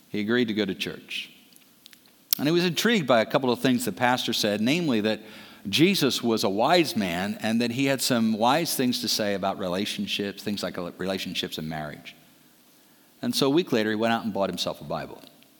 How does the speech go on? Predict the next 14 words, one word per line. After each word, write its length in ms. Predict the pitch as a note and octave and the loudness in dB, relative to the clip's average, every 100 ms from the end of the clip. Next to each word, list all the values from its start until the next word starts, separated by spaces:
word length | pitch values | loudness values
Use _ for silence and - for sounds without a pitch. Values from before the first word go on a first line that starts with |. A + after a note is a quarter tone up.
| _ - _ _ _ _ _ _ _ _ _ _ _ - - - - | _ -20 _ _ _ _ _ _ _ _ _ _ _ -20 -20 -20 -6
And 100 | G#2 | -2
he 60 | A2+ | 2
started 240 | - E3 | 4 4
with 100 | E3+ | 4
the 60 | D#3 | 0
four 220 | C#3 B2 | 2 4
Gospels. 640 | A2 G2+ - - - - | 6 4 2 -8 -8 -4
And 100 | G2 | -2
as 100 | A2 | -2
he 80 | B2+ | -2
read, 420 | G#2+ C3 F3+ F#2 D2 - - - - _ _ _ _ _ _ _ _ _ | 0 4 4 2 -8 -20 -20 -20 -20 _ _ _ _ _ _ _ _ _
he 140 | - G#2 | -6 -2
thought, 300 | G#2+ F2+ - - - - - _ _ - - - - - | 0 -2 -4 -18 -20 -20 -20 _ _ -20 -20 -20 -20 -14
"Wow, 360 | D#2+ A#2+ F#2+ | -8 -6 -6